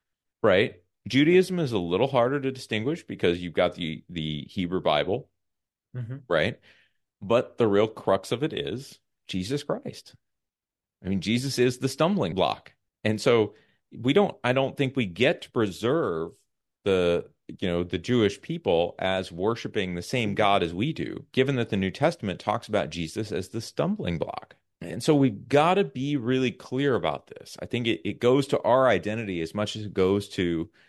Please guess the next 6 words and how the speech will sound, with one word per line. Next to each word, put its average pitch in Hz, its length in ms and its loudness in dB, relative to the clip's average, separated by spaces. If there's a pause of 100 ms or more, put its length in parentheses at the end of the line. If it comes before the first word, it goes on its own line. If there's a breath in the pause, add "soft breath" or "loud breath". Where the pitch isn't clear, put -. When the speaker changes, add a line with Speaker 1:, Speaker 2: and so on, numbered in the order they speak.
(280 soft breath)
Speaker 1:
the 98 80 2
lostness 95 680 2
of 92 140 0
these 90 160 -2
other 87 180 0
religions. 80 720 -4